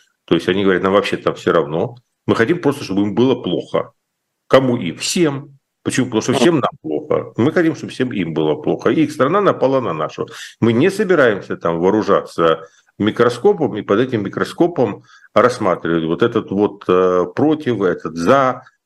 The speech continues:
А, ну, мы их всех не любим. То есть, а, и есть Евросоюз, у которого, может, такого вот, э,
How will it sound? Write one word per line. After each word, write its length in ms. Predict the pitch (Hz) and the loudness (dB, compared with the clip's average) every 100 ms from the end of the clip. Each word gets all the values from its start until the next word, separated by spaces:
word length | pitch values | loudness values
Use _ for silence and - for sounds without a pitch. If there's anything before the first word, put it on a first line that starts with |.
| _ 87 | _ 2
А, 540 | 90 90 92 95 101 139 | 4 4 2 2 0 -2
ну, 320 | 226 285 302 | -2 -2 -2
мы 140 | 170 175 | -2 -2
их 60 | |
всех 220 | - 147 135 | 0 -4 -2
не 120 | 104 | -6
любим. 260 | 78 - - - - - _ - | -6 -10 -16 -20 -20 -20 _ 0
То 100 | 101 | 2
есть, 120 | 95 | 2
а, 1080 | - 101 98 98 95 95 92 90 87 87 85 85 | 2 4 6 6 4 2 2 0 0 0 0 -2
и 260 | 92 90 85 _ 90 85 82 - - | -6 -10 -14 _ -14 -14 -14 -14 -6
есть 340 | 104 202 - | -2 0 0
Евросоюз, 680 | 202 175 - 147 90 73 - | 0 0 -2 -4 -4 -8 -10
у 60 | - | -4
которого, 920 | 90 - 147 139 123 123 120 110 104 | -4 -2 -2 0 2 2 4 2 -2
может, 540 | 101 95 110 107 113 113 | -6 -4 -2 0 -2 0
такого 540 | 113 - 104 98 95 | 0 0 0 2 2
вот, 320 | 92 92 - - | 0 -2 -2 0
э, 380 | 85 85 82 | 2 4 2